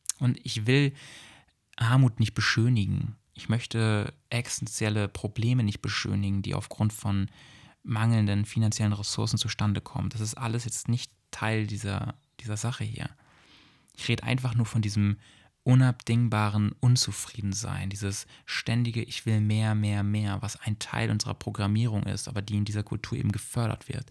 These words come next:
Davon spreche ich, wenn man die für einen Moment mal kurz hinterfragen kann und erkennt, was jetzt gerade schon da ist. Und Dankbarkeit kann ein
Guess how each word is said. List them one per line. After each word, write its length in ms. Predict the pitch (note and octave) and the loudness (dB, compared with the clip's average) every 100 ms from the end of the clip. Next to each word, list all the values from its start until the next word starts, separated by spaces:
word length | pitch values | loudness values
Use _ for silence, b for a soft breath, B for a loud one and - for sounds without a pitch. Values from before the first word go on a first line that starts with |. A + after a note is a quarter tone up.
| B B B B | B B B B
Davon 300 | A2+ A#2 G2+ | -4 -2 -4
spreche 340 | - A2+ A2 | -6 -8 -8
ich, 160 | A#2+ - B B | -10 -12 B B
wenn 100 | B | B
man 160 | A2 G2+ | -2 0
die 180 | A#2+ B2 | 0 -2
für 80 | - | 2
einen 100 | G#2+ | 4
Moment 400 | G2+ G#2 G#2+ G#2 | 4 4 2 2
mal 140 | G2+ | -2
kurz 420 | - G#2+ G2+ - B B | -4 -6 -6 -6 B B
hinterfragen 640 | A2+ G2+ - - G#2 G2+ | -6 -6 -6 -8 -8 -8
kann 320 | - - A2+ - _ _ _ B B B B B B B B | -8 -10 -10 -12 _ _ _ B B B B B B B B
und 180 | - A2+ | -4 -2
erkennt, 440 | A2 - A#2+ A2 | -2 -4 0 0
was 160 | G#2+ - | -2 -4
jetzt 200 | G#2 - | -4 -4
gerade 280 | G#2+ G#2+ G#2+ | 0 2 2
schon 220 | - G#2+ | 2 0
da 200 | G#2+ G#2 | -2 -2
ist. 420 | - - - - _ _ - | -6 -8 -10 -12 _ _ -4
Und 300 | A2 G#2 - _ _ _ - | -2 -2 -4 _ _ _ -4
Dankbarkeit 720 | A#2 B2+ - G2+ - G2+ - | 0 2 0 -8 -6 -8 -6
kann 220 | - G#2 | -4 -4
ein 360 | G2 G#2+ G#2 | -2 0 -2